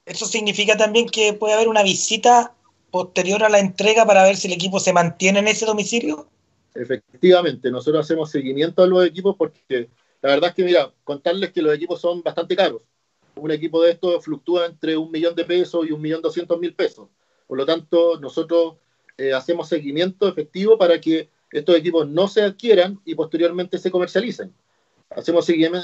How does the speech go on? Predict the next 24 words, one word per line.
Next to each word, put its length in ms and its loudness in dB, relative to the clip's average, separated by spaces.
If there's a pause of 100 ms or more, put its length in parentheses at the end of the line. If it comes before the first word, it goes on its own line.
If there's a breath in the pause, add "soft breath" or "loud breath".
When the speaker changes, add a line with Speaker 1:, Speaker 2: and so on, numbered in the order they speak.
(120)
Speaker 2:
seguimiento 460 -2
constante 560 0
a 60 2
la, 200 4
a 140 -6
los 160 -2
beneficiarios 560 -6
de 80 -4
nuestro 240 -6
programa 520 -2
justamente 460 -6
para 140 -2
evitar 420 0
eso 280 -8 (260)
y 80 -16
que 80 -4
efectivamente 600 -2
el 80 -6
programa 340 -2
de 40 -2
recambio 300 0
de 60 2
calefactores, 560 -2 (340)
eh, 680 -2